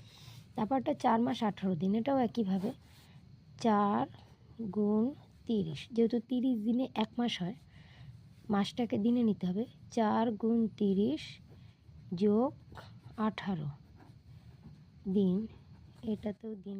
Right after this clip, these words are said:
লিখতে হবে। তাহলে চার শূন্যর শূন্য, তিন চারে বারো, একশো কুড়ি যোগ আঠারো। তাহলে আটের সাথে শূন্য যোগ করলে আট,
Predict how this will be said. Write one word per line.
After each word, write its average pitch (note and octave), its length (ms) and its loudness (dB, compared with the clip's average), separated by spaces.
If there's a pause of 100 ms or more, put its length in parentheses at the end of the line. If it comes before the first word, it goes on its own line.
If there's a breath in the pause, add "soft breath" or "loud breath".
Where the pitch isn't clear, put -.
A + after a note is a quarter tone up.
(100)
লিখতে - 380 -12
হবে। E3+ 200 -6 (1600)
তাহলে G3 280 -2 (360)
চার G3+ 180 0 (100)
শূন্যর A#3 420 0 (280)
শূন্য, A#3 300 0 (200)
তিন G3+ 120 -2 (140)
চারে A3 240 0 (800 loud breath)
বারো, F#3+ 280 4 (200)
একশো - 240 -4 (120)
কুড়ি D#3+ 260 -2 (260)
যোগ A#3 240 0 (1300 loud breath)
আঠারো। D#3 400 -6 (840 loud breath)
তাহলে A3 260 0 (200)
আটের G#3+ 260 -4
সাথে A#3 180 -4 (120)
শূন্য G#3 180 0 (160)
যোগ A3 100 0 (140)
করলে A3 220 2 (260)
আট, C4 120 -4